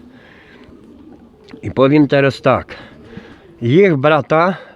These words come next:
takiego samego, tylko białolota bardziej,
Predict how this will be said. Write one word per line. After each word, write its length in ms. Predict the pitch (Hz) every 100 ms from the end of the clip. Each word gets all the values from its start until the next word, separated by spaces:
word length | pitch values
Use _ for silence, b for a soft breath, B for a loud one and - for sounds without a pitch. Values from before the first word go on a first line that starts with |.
| B
takiego 380 | 135 - 170 160
samego, 540 | - 165 165 156 185
tylko 280 | 190 151 156
białolota 540 | 147 156 156 156 147 143
bardziej, 500 | 143 127 147 190